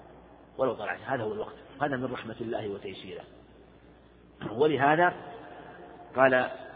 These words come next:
أبو بكر رضي الله عنه: "لو طلعت لم تجدنا غافلين"، كما ثبت عنه بإسناد صحيح، وروي عن عمر بإسناد فيه ضعف أنه قال ذلك أيضًا. وفيه كما تقدم، آه، أن الصلاة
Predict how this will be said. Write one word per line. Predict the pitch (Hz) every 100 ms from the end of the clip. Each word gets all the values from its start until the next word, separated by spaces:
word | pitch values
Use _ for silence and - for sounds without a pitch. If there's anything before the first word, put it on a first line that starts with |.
| - - - - - - - -
أبو | 120
بكر | 139 131
رضي | 127
الله | 123
عنه: | 113
"لو | 151
طلعت | 165 185 180 175 170
لم | 160
تجدنا | 151 147 147 143
غافلين"، | 131 135 123 131 117 98 - - -
كما | 127 123
ثبت | 135 127
عنه | 113
بإسناد | 117 123 117 113
صحيح، | 110 117 139 - - - - - - -
وروي | 147 160
عن | 120
عمر | 135 139
بإسناد | 123 110 131 120
فيه | 110 110
ضعف | 127 165 -
أنه | 143 139
قال | 131 135 127
ذلك | 123 110
أيضًا. | 117 131 104 - - - - - - - - - - - - - - - - - - - - -
وفيه | 135 139 180 180 175 170 139 - - - 107 110 110
كما | 147 139
تقدم، | 127 127 143 139 175 170 - - - - - - - - - - - - - - -
آه، | 123 123 123 123 -
أن | 143 143
الصلاة | 139 139 139 160